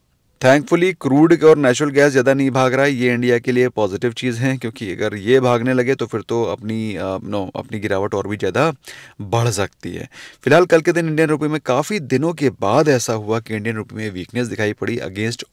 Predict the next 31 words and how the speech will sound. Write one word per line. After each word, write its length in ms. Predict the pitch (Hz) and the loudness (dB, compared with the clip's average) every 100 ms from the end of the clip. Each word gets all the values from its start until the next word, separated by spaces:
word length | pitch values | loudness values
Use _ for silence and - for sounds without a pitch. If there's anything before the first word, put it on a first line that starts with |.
| 95 | -2
all 260 | 95 107 | 0 0
currencies, 600 | - 90 82 - 73 - - - - | -2 -10 -10 -12 -16 -18 -20 -20 -10
फिर 100 | - | -6
चाहे 200 | 95 87 | -4 -4
वो 80 | 85 | -6
डॉलर 320 | 76 107 135 | 0 2 4
हो, 200 | 127 135 | 2 -2
यूरो 400 | 131 101 110 110 | -4 -2 -2 0
हो, 260 | 104 113 113 - - _ | -2 -4 -6 -10 -20 _
ग्रेट 340 | 101 101 123 151 | -12 0 0 0
ब्रिटेन 320 | 117 117 107 | -2 -2 -4
पाउंड 340 | 95 101 104 | -2 -2 -2
हो 80 | 107 | -4
या 200 | 104 87 | -4 -6
फिर 240 | 85 95 98 _ _ | -6 -8 -10 _ _
जापानीज 540 | - 98 85 90 90 92 | -6 -4 -4 -6 -8 -6
येन। 240 | 90 80 - _ _ _ _ _ _ | -6 -8 -18 _ _ _ _ _ _
अब 80 | - | 0
एक्चुअली 320 | - - 175 | 0 0 -4
में 60 | 175 | -4
इतनी 320 | 139 170 180 | -4 -6 -4
गदर 520 | - 107 104 107 123 | -6 -4 0 2 2
भी 140 | 127 127 | 0 -2
तो 120 | 131 | -4
चल 220 | 120 98 | -4 -4
रही 240 | 95 107 | -4 -4
है 120 | 107 98 | -4 -4
इंडिया 260 | 95 95 | -4 -6
में, 280 | 95 95 92 | -6 -8 -10
कहीं 260 | - 104 110 | -10 -12 -8
पर 300 | 110 104 | -8 -8